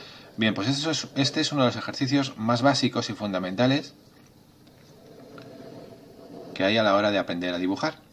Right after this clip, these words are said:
Y consiste en esto, en ver las formas.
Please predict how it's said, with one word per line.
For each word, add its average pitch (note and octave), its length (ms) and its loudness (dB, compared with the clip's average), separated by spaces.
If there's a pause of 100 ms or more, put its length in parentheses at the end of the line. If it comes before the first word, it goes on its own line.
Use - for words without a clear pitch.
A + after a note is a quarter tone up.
(1400)
Y G2+ 100 -2
consiste C#3 720 0
en A#2 80 -2
esto, B2+ 400 -4 (100)
en A2 380 -4 (960)
ver A#2 320 4
las E2+ 220 -2
formas. D#2+ 480 -8